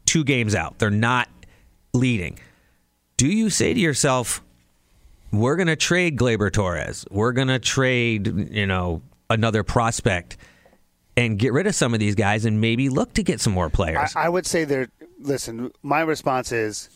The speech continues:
Speaker 2: no chance. I think the only scenario that, of prudence would be to sit on your hands,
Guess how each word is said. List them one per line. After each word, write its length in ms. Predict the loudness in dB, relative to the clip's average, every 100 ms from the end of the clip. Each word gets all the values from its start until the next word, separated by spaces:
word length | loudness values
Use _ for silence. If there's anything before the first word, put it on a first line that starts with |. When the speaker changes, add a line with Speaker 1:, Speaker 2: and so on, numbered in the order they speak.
| -20 -14
Speaker 2:
no 280 | -4 -2 -2
chance. 520 | -2 -6 -8 -10 -16 -18 -20 -6
I 100 | -2
think 180 | 0 0
the 140 | 0 0
only 220 | 0 -2
scenario 640 | -2 0 0 0 0 0
that, 200 | -2 -4 -8 -6
of 240 | -4 -4 -6
prudence 720 | -2 0 0 -2 -4 -12 -8
would 240 | -6 -6 -2
be 420 | -2 0 -2 -6 -16 -20 -8
to 80 | -6
sit 240 | -2 0
on 180 | 0 -2
your 140 | -4 -4
hands, 640 | -2 -4 -6 -12 -16